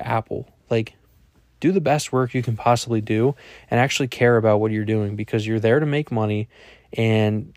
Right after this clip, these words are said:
that's the end of it. You're there to make ends meet and do what you need to do. All right, so now that we're on the subject of jobs,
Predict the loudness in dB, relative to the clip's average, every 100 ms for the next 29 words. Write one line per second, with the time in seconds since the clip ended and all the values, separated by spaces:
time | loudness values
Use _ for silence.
0 | _ 0 0 0 -2 0 0 -2 -2 -4
1 | -2 0 0 -2 -4 -8 -4 -2 0 0
2 | 0 0 -2 -4 0 2 0 -2 -4 -6
3 | -6 -6 -6 -12 _ -20 -20 _ _ _
4 | -20 _ -20 -20 -20 -20 -18 -4 0 0
5 | 0 0 2 2 2 4 4 4 2 2
6 | 2 2 0 -2 -4 -6 -6 -8 -8